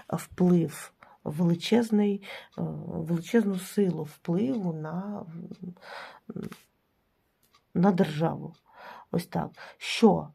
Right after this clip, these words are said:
е, в-, що буде продовжуватися? Продовжуватися, е, свято в їх колах, тому що будуть продовжуватися крастися або, м, культурними словами,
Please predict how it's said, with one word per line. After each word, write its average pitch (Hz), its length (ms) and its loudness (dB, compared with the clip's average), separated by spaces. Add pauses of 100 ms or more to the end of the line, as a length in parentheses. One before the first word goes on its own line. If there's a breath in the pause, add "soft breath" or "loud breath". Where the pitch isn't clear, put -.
(100)
е, 165 40 -4
в-, 147 540 -8
що - 240 2
буде 208 200 4
продовжуватися? 165 880 -4
Продовжуватися, 240 1300 -2 (180)
е, 170 200 -2
свято 196 640 -2
в 147 60 -8
їх 151 300 -6
колах, 233 580 0 (460 loud breath)
тому 190 320 2
що 175 420 -4
будуть 220 640 -4
продовжуватися 202 1200 -2
крастися 156 920 -8 (240 loud breath)
або, 170 420 0 (260 loud breath)
м, - 360 -8 (160)
культурними 214 720 4
словами, 180 720 -2